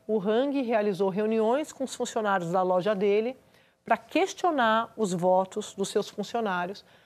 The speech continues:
a respeito da eleição, indicando que, abre aspas, "dependendo do resultado presidencial, poderia demitir quinze mil pessoas",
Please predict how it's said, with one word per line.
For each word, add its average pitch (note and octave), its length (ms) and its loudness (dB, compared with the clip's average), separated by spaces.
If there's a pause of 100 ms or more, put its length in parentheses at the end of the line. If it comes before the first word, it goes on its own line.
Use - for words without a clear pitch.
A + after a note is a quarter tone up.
(140)
a - 80 -2
respeito G#3 760 2
da G3+ 180 2
eleição, F#3+ 560 0 (340)
indicando A3+ 600 2
que, F#3 340 -2 (120)
abre G3 280 0
aspas, E3 640 -4 (320)
"dependendo A#3 720 0
do C4+ 120 -2
resultado G3 600 -2
presidencial, G3 960 -2 (300)
poderia A3 480 2
demitir A3 560 -2
quinze A#3+ 420 0
mil G#3+ 200 2
pessoas", F3+ 720 -6